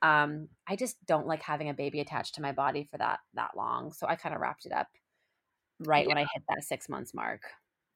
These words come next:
Speaker 2: That, that is hard. It is hard for, especially women on the go, and you're doing so many things and have so many projects that I could understand, like,
Speaker 1: But
Speaker 2: just being, you know, "All right, I don't wanna be tied down to this thing. You did what you needed to." And also,
Speaker 1: Yeah.
Speaker 2: you,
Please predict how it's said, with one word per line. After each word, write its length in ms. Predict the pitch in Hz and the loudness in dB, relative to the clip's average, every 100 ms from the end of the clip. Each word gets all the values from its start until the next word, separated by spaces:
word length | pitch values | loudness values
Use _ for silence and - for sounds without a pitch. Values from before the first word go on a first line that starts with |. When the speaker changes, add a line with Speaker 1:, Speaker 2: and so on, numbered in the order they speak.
| - | -2
Speaker 2:
That, 260 | 180 160 - 175 | 4 4 2 -6
that 280 | 170 160 156 | 4 6 6
is 240 | 151 151 147 | 2 0 0
hard. 260 | 160 147 160 | 0 0 4
It 100 | 185 | 4
is 200 | 175 - | 4 4
hard 320 | 160 151 - | 2 0 0
for, 180 | 160 143 139 | -6 -6 -6
especially 460 | 175 170 190 185 175 | -4 2 2 2 0
women 300 | 160 151 151 | -2 -4 -2
on 120 | 151 | -4
the 60 | 147 | -2
go, 240 | 151 151 | 0 0
and 100 | 151 | -2
you're 120 | 151 160 | -6 -4
doing 280 | 170 156 | -6 0
so 280 | - - 247 | 4 6 4
many 220 | 226 214 180 | 4 2 2
things 400 | 180 175 165 165 | 4 4 2 -2
and 120 | 151 165 | -6 0
have 160 | 180 | 0
so 180 | 175 214 | 2 2
many 200 | 202 175 | 2 0
projects 480 | 165 165 165 156 147 | 2 2 2 2 0
that 100 | 147 | 4
I 100 | 156 | 4
could 140 | 160 156 | 4 0
understand, 640 | 151 147 - 165 151 147 | -2 -2 0 4 4 4
like, 240 | 151 143 - - - _ - | 0 0 -2 -16 -18 _ 6
Speaker 1:
But 60 | |
Speaker 2:
just 180 | 202 180 _ | 8 8 _
being, 440 | 180 170 160 156 156 | 4 6 6 2 0
you 120 | 170 | 2
know, 260 | 151 143 151 - - - | 4 2 0 -10 -20 4
"All 140 | 269 247 | 8 10
right, 220 | 185 170 | 10 10
I 140 | 170 190 | 10 8
don't 220 | 185 180 | 8 6
wanna 180 | 175 156 | 4 4
be 120 | 156 | -2
tied 280 | 143 151 147 | -2 2 4
down 220 | 147 147 | 6 4
to 60 | 139 | 2
this 140 | 143 - | -4 -4
thing. 280 | 143 143 143 | -2 -4 -4
You 80 | 143 | -2
did 220 | 143 131 | -2 -2
what 120 | 143 | -6
you 100 | 139 | -8
needed 300 | 135 139 139 | -8 -8 -6
to." 180 | 151 147 | -4 -2
And 160 | 247 302 | -2 0
also, 280 | 311 392 403 | 2 4 4
Speaker 1:
Yeah. 40 | |
Speaker 2:
you, 260 | 392 392 | 4 4